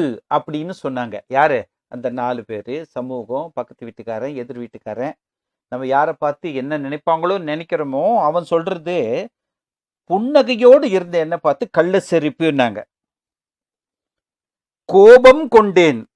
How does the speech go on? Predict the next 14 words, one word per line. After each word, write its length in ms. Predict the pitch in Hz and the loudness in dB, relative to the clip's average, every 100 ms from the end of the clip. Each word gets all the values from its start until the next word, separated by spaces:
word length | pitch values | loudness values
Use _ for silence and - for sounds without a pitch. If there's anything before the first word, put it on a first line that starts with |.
| _ _ _ _ _ _ _ - | _ _ _ _ _ _ _ -4
சிடுமூஞ்சின்னு 1120 | 269 269 294 247 220 202 160 190 190 196 269 | -2 0 0 -2 -2 -6 -6 -4 -4 -4 -2
சொன்னாங்க. 440 | 160 135 117 107 104 - _ _ _ _ _ _ _ _ _ _ _ _ _ _ _ _ _ _ _ _ 127 | -2 -2 -4 -8 -16 -20 _ _ _ _ _ _ _ _ _ _ _ _ _ _ _ _ _ _ _ _ 4
ஜாஸ்தியா 800 | 180 220 311 320 - 254 226 302 | 8 12 12 8 -2 -2 6 6
பேசாமல் 840 | - 170 214 214 220 220 233 247 | 4 0 0 4 6 6 6 2
இருந்தேன், 680 | 185 156 160 143 143 143 143 - _ _ _ | 0 -2 -2 0 0 -2 -6 -14 _ _ _
ஊமையன் 1040 | 160 208 262 247 214 180 165 214 175 113 - _ 151 | -2 2 2 4 2 2 0 0 -2 -8 -12 _ -2
அப்படின்னு 360 | 147 143 165 - | -2 -6 -8 -12
சொன்னாங்க. 320 | 113 98 92 - _ _ _ _ _ _ _ _ _ _ _ _ _ _ _ _ _ _ _ _ _ _ _ | -14 -14 -20 -20 _ _ _ _ _ _ _ _ _ _ _ _ _ _ _ _ _ _ _ _ _ _ _
சல, 520 | - - 190 214 240 | -12 4 6 8 6
சல, 380 | - 208 208 220 | 4 2 4 2
சல, 360 | - 208 220 214 - | 2 2 2 0 0
சலன்னு 380 | 208 220 233 220 - | 2 2 0 -6 -6
பேசிக்கிட்டே 760 | 160 170 185 175 - 202 233 277 | -6 -6 -12 -10 -2 6 8 8
இருந்தேன், 420 | 294 202 151 104 | 8 4 0 0